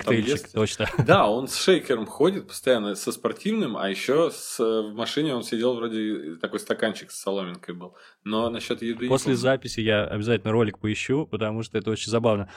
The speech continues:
Speaker 2: Может быть, на самом деле окажется, что все актёры так или иначе в разных фильмах едят, я просто на это не обращал внимания. Но вот Брэд Питт как-то это особенно делал, с облизыванием пальцев и всё такое. <laughs>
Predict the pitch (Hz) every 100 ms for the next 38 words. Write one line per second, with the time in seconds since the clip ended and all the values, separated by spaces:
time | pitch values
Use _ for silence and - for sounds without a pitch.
0 | - 117 131 180 147 135 127 147 151 135
1 | 131 123 135 127 - 120 120 110 - 165
2 | - 110 98 110 - 107 107 - 107 104
3 | 98 - 104 101 113 107 160 113 - 110
4 | 117 - 113 117 107 110 - 117 123 104
5 | 95 104 113 113 135 - - 113 - 123
6 | 131 120 92 95 95 127 139 - _ _
7 | _ _ _ _ - 117 117 131 120 113
8 | 104 123 143 - 98 95 113 104 - 87
9 | - - - - -